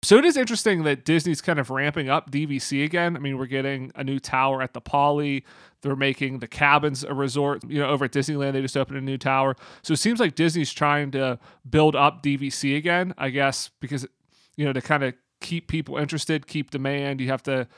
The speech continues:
kind of constantly be putting more and more points in the system. And instead of building new resorts, it's interesting that they're just taking existing ones and kind of either building a new tower or changing some things. So I think it'll be interesting to see if they continue with that at some of the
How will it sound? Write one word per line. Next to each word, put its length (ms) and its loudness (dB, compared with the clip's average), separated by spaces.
kind 140 -4
of 60 -8
constantly 420 0
be 100 -6
putting 300 -2
more 160 -4
and 80 -6
more 140 -6
points 340 -4
in 80 -2
the 80 -8
system. 420 -4
And 160 0
instead 320 4
of 140 -2
building 440 6
new 160 4
resorts, 520 2
it's 100 -6
interesting 400 -6
that 140 -4
they're 100 -2
just 200 -8
taking 260 -4
existing 480 -2
ones 360 0
and 120 -8
kind 180 -2
of 80 -4
either 180 0
building 320 0
a 60 -2
new 160 -4
tower 420 2
or 120 -6
changing 380 -6
some 180 -8
things. 340 -6
So 300 6
I 100 4
think 160 2
it'll 140 4
be 80 2
interesting 420 -4
to 60 -8
see 200 -2
if 120 -4
they 160 0
continue 800 -4
with 340 -4
that 400 2
at 120 -8
some 220 -4
of 160 -4
the 320 -4